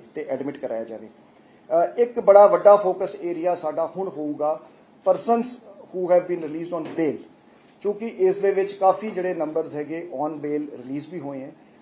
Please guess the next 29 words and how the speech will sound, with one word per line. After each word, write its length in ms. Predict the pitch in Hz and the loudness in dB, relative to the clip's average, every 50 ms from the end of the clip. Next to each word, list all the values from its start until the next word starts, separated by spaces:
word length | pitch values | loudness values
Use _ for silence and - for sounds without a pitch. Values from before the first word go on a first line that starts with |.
| _ - 202 | _ -2 0
So 220 | 208 220 - 196 | 0 2 2 0
ਅਸੀਂ 240 | 190 190 - 233 233 | -2 -2 -2 -6 -4
we 180 | 196 202 202 202 | -2 0 0 0
have 120 | 185 - | 0 -2
devised 360 | 165 151 156 170 190 185 196 | 0 0 0 0 0 -2 -4
a 100 | 190 180 - 170 | -6 -6 -6 -8
system 340 | 151 - - - 175 175 | -14 -12 -6 -6 -6 -6
of, 340 | 180 - - 139 143 147 151 | -6 -8 -6 -4 -2 -4 -4
ਅ, 360 | 147 - - 151 147 143 139 135 - - - - - - 135 143 | -6 -8 -8 -6 -4 -2 -2 -4 -4 -8 -16 -18 -14 -8 -4 -4
monitoring 400 | 147 165 165 170 190 196 196 170 | -4 -4 -4 -4 -6 -6 -4 -2
their 140 | 175 165 151 | -2 -2 -2
activities 560 | 139 - - 151 139 147 147 151 160 160 156 - - 143 | -4 -8 -10 -14 -14 -14 -14 -12 -12 -12 -14 -12 -8 -6
by 140 | 139 147 147 147 - - - - - _ _ _ _ - 180 | -6 -6 -8 -12 -16 -20 -20 -20 -20 _ _ _ _ -6 -6
taking 240 | 175 180 185 190 190 | -4 -4 -4 -6 -6
the 140 | 175 180 175 | -6 -8 -8
village 360 | 139 151 156 170 185 175 - - - 139 147 | -8 -6 -2 -2 -2 -2 -2 -6 -6 -6 -6
elders 320 | 147 147 165 165 160 160 | -4 -2 -2 -2 -2 -4
and 80 | 165 147 139 | -10 -10 -8
village 200 | 143 165 170 - - 147 | -8 -8 -8 -8 -12 -14
panchayats 580 | 139 127 143 135 143 147 143 - - - 143 | -12 -8 -6 -6 -6 -6 -8 -12 -18 -16 -16
into 120 | 135 - 170 - 139 | -14 -14 -12 -10 -10
confidence। 360 | 135 123 - 131 123 117 117 - - _ _ _ _ _ - 160 | -10 -10 -12 -16 -18 -18 -20 -20 -20 _ _ _ _ _ -4 0
Our 260 | 180 196 190 180 165 | 2 4 4 4 2
objective 360 | 175 185 180 - - 208 202 196 | 2 -2 -4 -2 -2 -2 0 0
is 120 | 190 - - - | -2 -4 -6 -12
to 180 | 196 190 - 180 175 | -12 -10 -10 -10 -10
integrate 500 | 180 190 220 220 208 208 208 196 208 - - - - - _ _ _ _ - - _ 127 160 | -8 -6 -6 -4 2 2 4 2 2 -2 -10 -20 -20 -20 _ _ _ _ -20 -20 _ -12 -12
these 120 | 190 180 - - 160 | -12 -10 -8 -4 -4
persons 340 | 156 151 - - 185 185 | -4 -4 -6 -10 -10 -10